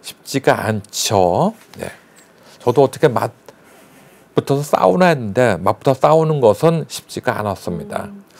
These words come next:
Speaker 1: 제가 아까 해보니까 흙이 쉽게 사는 방법은 잘 없었는데
Speaker 2: 네.
Speaker 1: 이 빵때림을 하고 달리는 수가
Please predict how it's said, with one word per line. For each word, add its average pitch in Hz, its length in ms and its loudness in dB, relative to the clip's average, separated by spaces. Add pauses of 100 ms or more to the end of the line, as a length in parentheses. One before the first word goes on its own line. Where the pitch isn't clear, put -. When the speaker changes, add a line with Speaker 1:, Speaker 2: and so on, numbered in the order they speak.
(140)
Speaker 1:
제가 123 280 0
아까 120 180 -4
해보니까 151 760 -2 (1400)
흙이 180 320 -6
쉽게 - 400 0
사는 170 240 -2
방법은 147 640 -2
잘 135 260 -6
없었는데 98 800 2
Speaker 2:
네. 180 520 -2
Speaker 1:
이 196 100 -2
빵때림을 180 840 2
하고 156 300 0
달리는 143 560 -2
수가 117 500 -2